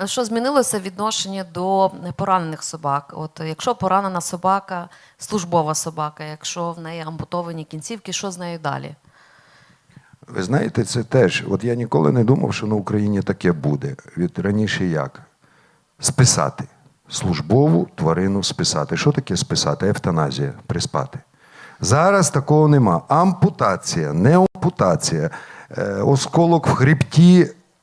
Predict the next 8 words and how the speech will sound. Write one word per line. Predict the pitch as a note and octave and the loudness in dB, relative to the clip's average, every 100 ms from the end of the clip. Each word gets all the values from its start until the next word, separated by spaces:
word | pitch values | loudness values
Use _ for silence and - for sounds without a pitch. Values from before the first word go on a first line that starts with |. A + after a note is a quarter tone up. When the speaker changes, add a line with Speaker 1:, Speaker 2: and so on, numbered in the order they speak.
| _ _ | _ _
Speaker 2:
є | A2 C3+ D#3+ | 4 4 6
порез | D3+ D#3+ D#3+ B2+ G2 - | 4 4 6 4 4 2
на | A2+ | 4
задній | G#2+ G#2 G2+ | 4 2 2
кінцівці, | - G2+ - G2 - F2+ | 0 0 2 0 2 2
не | F#2 | 2
встає. | E2 - G2 F2+ D#2+ - - | 2 0 0 -2 -4 -10 -10
Собаку | - - A#2 A#2+ C3 A#2+ A2 | -4 0 2 2 2 2 0